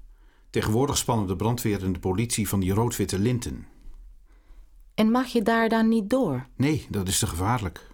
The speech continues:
Speaker 2: Was er veel publiek?
Speaker 1: De politie had het druk. Sommige mensen moesten hun identiteitsbewijs laten zien. Toen ben ik maar gauw weggegaan. Ik had geen zin in een boete.
Speaker 2: Had je geen legitimatiebewijs bij je?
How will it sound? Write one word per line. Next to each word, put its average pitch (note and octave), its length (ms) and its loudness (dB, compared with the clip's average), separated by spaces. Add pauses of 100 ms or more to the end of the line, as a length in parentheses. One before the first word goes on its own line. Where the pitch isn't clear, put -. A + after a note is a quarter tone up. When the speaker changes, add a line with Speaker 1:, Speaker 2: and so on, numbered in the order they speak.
Speaker 2:
Was G#3+ 160 0
er G#3+ 80 0
veel A#3 240 -2
publiek? A3 560 -6 (420)
Speaker 1:
De - 80 -4
politie B2+ 380 0
had G#2 100 0
het F2+ 100 -2
druk. - 380 -2 (720)
Sommige C#3 340 0
mensen G#2+ 320 0
moesten G#2 280 -2
hun F#2 300 -4
identiteitsbewijs G#2 1000 -4
laten D2 300 -10
zien. C#2+ 220 -10 (800)
Toen G#2 160 -4
ben A2+ 120 0
ik A2+ 80 0
maar G#2+ 140 0
gauw A#2+ 220 0
weggegaan. D#2+ 680 -6
Ik - 120 -12
had G2 160 -4
geen A2+ 220 2
zin G#2 180 0
in G2 140 0
een G2 100 0
boete. E2+ 280 -6 (920)
Speaker 2:
Had B3 180 0
je B3+ 80 2
geen C4+ 240 4
legitimatiebewijs A#3+ 1080 0
bij G2 220 -4
je? G2+ 120 -8